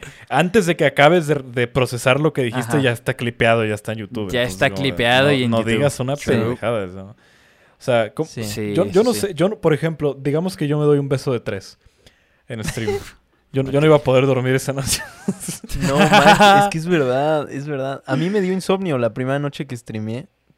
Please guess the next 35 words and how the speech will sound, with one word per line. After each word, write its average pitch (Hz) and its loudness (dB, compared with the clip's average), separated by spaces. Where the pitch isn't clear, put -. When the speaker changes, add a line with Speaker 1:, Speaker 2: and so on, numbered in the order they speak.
Speaker 3:
y 117 -2
el 110 -4
no, 117 -6
no 127 -4
dejaba 135 0
Speaker 2:
Mm. 131 0
Speaker 3:
de 120 -2
pensar 113 -6
en, 117 -6
en 107 -12
todo 120 -2
lo 123 -2
que 104 -8
dije 117 -8
y 101 -10
que 107 -14
si 104 -14
dije 110 -10
algo 117 -4
mal 113 -6
o 107 -10
que 110 -18
si 107 -14
no 113 -4
leí 117 -2
algún 117 -6
comentario. 113 -8
Es 120 -14
como 113 -10
que - -12
da, 104 -2
da 151 6
mucha 127 0
Speaker 2:
Guau. 107 -4
Speaker 3:
presión. 113 -6